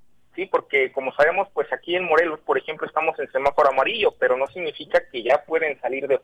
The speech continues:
forma natural, regular, como antes estaba haciendo, porque pareciera que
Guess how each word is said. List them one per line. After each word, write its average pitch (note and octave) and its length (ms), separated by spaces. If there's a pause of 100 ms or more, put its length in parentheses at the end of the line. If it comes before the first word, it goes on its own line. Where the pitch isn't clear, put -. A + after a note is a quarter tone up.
(120)
forma C#3+ 460 (480)
natural, B2+ 680
regular, C3 520
como C3 220
antes D3+ 260
estaba C#3 320
haciendo, G3 360
porque - 280
pareciera C#3+ 520
que C3+ 320